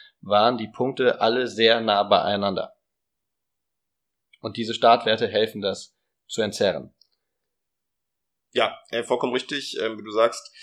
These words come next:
Speaker 2: Äh, das Problem ist halt eben, dass wenn jemand beim Advanced anfängt, halt mit tausendvierhundert Punkten anfängt, nicht mit tausend. Das heißt, der Wert ist rea-, näher an dem realistischen Wert, den diese Person sich auch irgendwann erspielen wird.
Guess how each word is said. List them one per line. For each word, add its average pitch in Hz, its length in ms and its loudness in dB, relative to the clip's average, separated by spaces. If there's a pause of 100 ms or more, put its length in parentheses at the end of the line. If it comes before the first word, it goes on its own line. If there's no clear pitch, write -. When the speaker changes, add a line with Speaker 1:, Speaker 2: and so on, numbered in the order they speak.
(240)
Speaker 2:
Äh, 104 120 -4
das 107 160 -6
Problem 113 260 -6
ist 120 100 -6
halt 107 120 0
eben, 107 160 -8
dass - 340 -6
wenn 104 100 -6
jemand 104 280 -6
beim 101 160 -4
Advanced 104 360 -4
anfängt, 107 480 -8
halt 104 140 -4
mit - 100 -16
tausendvierhundert 107 540 -8
Punkten 120 200 -10
anfängt, 113 280 -8
nicht 98 140 -14
mit 95 100 -14
tausend. 127 500 0
Das - 80 -14
heißt, 98 240 -6
der 92 260 0 (120)
Wert 107 260 2
ist - 220 -12
rea-, 107 320 2
näher 110 320 0
an 101 100 -4
dem 101 140 -6
realistischen 98 640 -6
Wert, 98 200 -2
den 95 80 -14
diese 92 200 -16
Person 98 320 -8
sich 95 260 -10
auch 90 160 -10
irgendwann 90 260 -10
erspielen 117 420 -8
wird. 117 280 -2